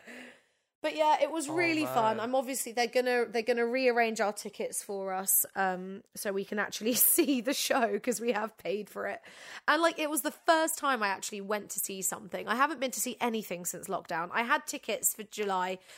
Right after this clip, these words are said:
Speaker 1: that have, that had to get cancelled, um, for another show, and so I've just got all of these things, like,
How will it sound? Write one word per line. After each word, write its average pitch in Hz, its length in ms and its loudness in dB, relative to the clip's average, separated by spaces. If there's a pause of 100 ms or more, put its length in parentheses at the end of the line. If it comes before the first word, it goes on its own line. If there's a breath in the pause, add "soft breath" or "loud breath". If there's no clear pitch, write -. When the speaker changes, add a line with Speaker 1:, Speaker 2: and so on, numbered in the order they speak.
(120)
Speaker 1:
that 175 120 -2
have, 208 340 2 (140)
that - 140 -4
had 208 160 -2
to 220 80 -4
get 208 160 -4
cancelled, 190 680 -2 (420 soft breath)
um, 214 240 4
for 214 180 0
another 202 280 -2
show, 180 520 -2
and 185 200 -4
so 202 160 2
I've 202 160 2
just 262 220 0
got 262 140 4
all 262 160 2
of 277 80 0
these 240 240 -2
things, 269 260 0
like, 208 220 -2